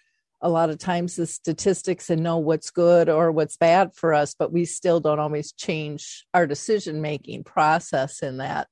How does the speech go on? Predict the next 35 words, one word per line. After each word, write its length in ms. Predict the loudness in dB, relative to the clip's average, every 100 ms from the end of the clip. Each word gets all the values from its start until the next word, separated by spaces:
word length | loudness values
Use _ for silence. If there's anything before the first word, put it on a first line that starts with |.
| -6
And 180 | -6
so 500 | -6 0 2 2 -2 _ -20 _ _ -10
that's 480 | -2 4 4 4
really 280 | -2 0 2
interesting. 480 | 0 0 0 2 -2
The 140 | 0 2
other 280 | 4 6 4
thing 420 | 2 0 0 -6 _ _ 2
that 140 | 6
I'm 140 | 6 4
interested 460 | 2 2 2 2
in 80 | 0
hearing 260 | 2 0 -2
from 220 | -2 -2
you 120 | -2
too, 380 | -4 0 2 2
'cause 160 | 0 2
I'm 180 | 2
a 60 | 2
firm 320 | 0 0 2
believer 500 | 2 2 2 0 -2
in 260 | -2 -4 -2
things 440 | -2 -2 -2 -4
need 180 | -4 -2
to 60 | -4
be 160 | -6
simple, 760 | -6 -2 -2 0 4 4 4 -2 _ _ -20 -20 _
um, 420 | 2 4 4 2 0
and 220 | 0 0 0
implementable. 1080 | -2 0 0 2 2 0 -2 -2 0 0 0 -2
And 340 | -2 -2 -4
so 380 | -10 -4 2 2
often 420 | 4 0 -2 -4
I 140 | -2 -4
think, 460 | -4 -4 -4 -8